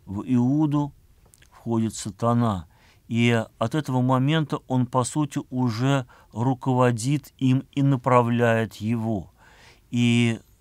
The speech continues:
как бы час ареста уже приближается. Иуда исполняет свой замысел. Замысел, несомненно, дьявольский. И поэтому Господь,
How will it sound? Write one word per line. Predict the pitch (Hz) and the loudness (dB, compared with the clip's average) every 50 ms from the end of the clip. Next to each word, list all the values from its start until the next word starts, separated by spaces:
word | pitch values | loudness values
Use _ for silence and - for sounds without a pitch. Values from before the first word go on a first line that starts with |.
| _ _ - | _ _ -10
как | - 117 110 | -6 -4 -2
бы | 107 117 120 | -2 -2 -2
час | 104 - - - 151 156 156 151 - - - - _ - | -2 -4 -4 -2 0 0 0 0 -2 -6 -14 -20 _ 0
ареста | 120 123 123 131 139 147 156 160 147 - - - 107 92 85 - - - - - _ _ _ _ | 2 2 4 4 2 2 2 2 0 -2 -4 -6 -8 -8 -8 -12 -20 -20 -20 -20 _ _ _ _
уже | - 123 120 135 151 139 | -4 -2 0 0 0 -2
приближается. | - 131 120 104 104 113 123 120 117 127 127 120 110 98 90 - - - - - - _ _ _ _ - - _ _ _ _ _ _ _ _ _ _ _ _ | -2 -2 -2 -2 0 0 0 0 0 2 2 2 2 0 -2 -8 -10 -12 -14 -16 -20 _ _ _ _ -20 -20 _ _ _ _ _ _ _ _ _ _ _ _
Иуда | - 117 123 131 151 156 143 151 147 139 - _ _ _ _ _ _ _ _ - | 0 2 2 2 2 2 2 0 -2 -4 -6 _ _ _ _ _ _ _ _ -4
исполняет | 139 139 135 - - - 127 127 127 123 127 127 131 131 131 131 135 131 127 - - _ _ _ _ _ - | -2 -2 -2 -2 -2 2 4 4 4 4 4 4 4 4 2 2 2 0 -4 -8 -14 _ _ _ _ _ -16
свой | - - - 117 110 107 110 113 113 | -12 -10 -6 -4 -4 -2 -2 -2 -2
замысел. | 104 98 107 113 120 113 110 98 92 87 - - - 80 - _ - 110 110 - - _ - | -2 -4 -2 0 0 0 0 0 -4 -6 -10 -12 -16 -18 -20 _ -20 -20 -20 -20 -20 _ -14
Замысел, | 98 95 92 92 98 113 120 127 139 143 131 - - 135 120 - _ _ _ _ _ - | -12 -12 -10 -6 -2 0 0 2 2 0 -2 -4 -6 -8 -8 -10 _ _ _ _ _ -12
несомненно, | 92 - - 101 98 104 104 107 107 107 107 107 | -10 -8 -6 -4 -2 -2 -2 0 0 -2 -2 -4
дьявольский. | 107 107 110 127 139 131 120 98 92 87 - - - - - - _ - - - - - _ _ | -4 -6 -4 -2 0 0 0 -2 -4 -8 -12 -16 -18 -20 -20 -20 _ -20 -20 -20 -20 -20 _ _
И | - 120 120 123 123 123 117 - - - | -4 0 2 2 2 0 0 -4 -8 -4
поэтому | - 117 123 135 127 - 131 127 127 131 - | 0 0 0 0 0 -2 -2 0 0 -2 -4
Господь, | - 110 101 120 123 120 - - _ - 165 175 151 - | -4 -4 0 0 0 0 -2 -6 _ -2 0 0 0 -2